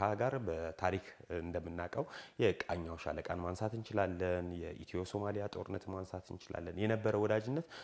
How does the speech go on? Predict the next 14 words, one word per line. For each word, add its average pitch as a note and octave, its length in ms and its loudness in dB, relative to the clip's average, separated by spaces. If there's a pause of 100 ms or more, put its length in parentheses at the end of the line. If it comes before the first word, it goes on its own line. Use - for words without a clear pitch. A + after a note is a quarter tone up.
(100)
ጥሩ G2 200 -2
ነበር። E2 360 2
ከዛ F2+ 280 0
በኋላም F#2 400 4 (240)
እስከ E2+ 280 -4
ባራክ F2 340 2
ኦባማም F2 400 0
ጊዜም A2 240 -6
እንደዚሁ G#2 380 4 (340)
የተሻለ A#2+ 460 2
ነበር። D#2+ 300 -2
በትራምፕ G2+ 460 2
ዘመን G2 320 2
ደግሞ F#2 220 0